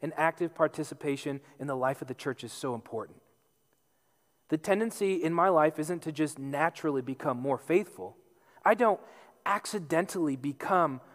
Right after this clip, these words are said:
more like Jesus. No, I need leaders and friends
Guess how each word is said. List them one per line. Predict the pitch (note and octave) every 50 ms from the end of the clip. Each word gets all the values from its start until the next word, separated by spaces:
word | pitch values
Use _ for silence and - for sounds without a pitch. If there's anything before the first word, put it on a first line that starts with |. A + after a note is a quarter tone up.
| - _ -
more | D3+ E3+ F#3 F#3
like | F3+ E3 C#3+ B2+ A#2
Jesus. | - - E3+ G3 G#3+ E3 A#2+ F#2 F#2 F#2+ - - - - - _ _ _ _ _ _ _ _ _ _ _ _ _ -
No, | D#3+ F#3+ G3
I | E3 E3+ G3+
need | G#3+ F#3 D3 B2
leaders | C3 D3 F3+ G3+ F#3+ F3+ C3+ A2 G2+ - - -
and | C3 B2+
friends | - - - F#3+ G#3 G3 D#3+ B2 G#2 G2+ - - -